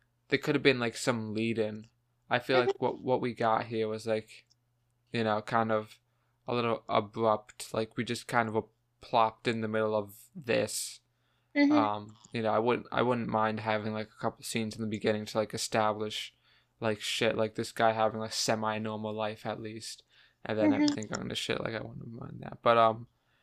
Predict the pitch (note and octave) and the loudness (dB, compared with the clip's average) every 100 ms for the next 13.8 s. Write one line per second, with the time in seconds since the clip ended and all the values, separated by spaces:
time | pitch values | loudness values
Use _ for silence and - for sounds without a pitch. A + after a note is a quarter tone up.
0 | _ _ _ _ _ - A#2 A2+ C3 - | _ _ _ _ _ 2 4 4 0 -4
1 | - - _ C3+ D3+ D#3 D3 C3+ B2 C3 | -16 -18 _ -2 2 2 4 6 6 4
2 | C3+ C#3+ C#3+ C#3+ D3 D#3+ - C#3 C#3+ - | -2 -4 -8 -6 -8 -8 -10 -8 -8 -4
3 | E3 C#3+ C3+ A#2+ A2+ - B2 A#2 A2+ A2+ | -4 -4 -6 -6 -6 -4 -4 -2 0 2
4 | A2+ A2 A2 A2 G#2+ - A2 B2 A#2 A#2+ | 0 4 4 4 0 -4 -8 -6 0 2
5 | A2+ G#2+ A#2+ A2 G#2+ G#2+ A2 A2 G#2+ G#2+ | 2 0 -2 -4 -4 -2 -2 2 2 2
6 | G#2+ - - - - C3 B2 - C3+ B2 | -2 -2 -18 -20 -2 2 2 4 2 2
7 | - - - _ - A2+ B2 B2+ A#2+ A2+ | -4 -20 -20 _ -2 6 6 6 4 4
8 | A2+ - - G#2+ - - - _ - A2+ | 4 -4 -2 -2 -4 -14 -20 _ 0 2
9 | A2 - _ _ - A2 A2 A2+ - B2+ | 2 -2 _ _ 4 6 6 4 0 -2
10 | A#2 - _ A#2 A2+ - - B2 A2 - | -4 -14 _ -8 -8 -8 -6 -4 -4 -6
11 | A2+ A2 A#2+ - A2 A2+ A2+ A2 - - | -4 -4 -4 -4 -4 -2 -2 -2 -6 -10
12 | - _ _ - A#2+ - - F3 - A3 | -14 _ _ -4 -2 -2 6 6 6 8
13 | G3 F#3 A2+ A2 A2 G#2+ - - | 8 10 10 10 4 -6 -8 -14